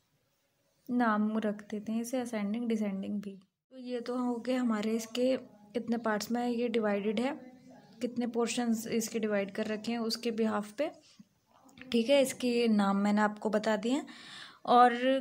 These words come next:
क्या कहते हैं, इसको हम डायमंड शेप भी देख रहे हैं कि डायमंड शेप मसल है,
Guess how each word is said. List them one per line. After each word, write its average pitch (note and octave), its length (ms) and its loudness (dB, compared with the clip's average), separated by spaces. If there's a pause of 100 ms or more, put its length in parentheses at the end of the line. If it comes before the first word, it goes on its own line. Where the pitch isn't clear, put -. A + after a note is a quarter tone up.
(120)
क्या A#3+ 180 0
कहते A#3 300 -4
हैं, B3+ 260 2
इसको B3 520 -4
हम C4 380 0 (200)
डायमंड A3+ 560 2
शेप B3+ 560 0
भी C4 220 -4 (640)
देख A3+ 280 0
रहे A3+ 140 0
हैं A#3 100 -2
कि B3 180 -4
डायमंड A3+ 420 2
शेप A#3+ 380 0
मसल G#3+ 440 -2
है, D4 100 -6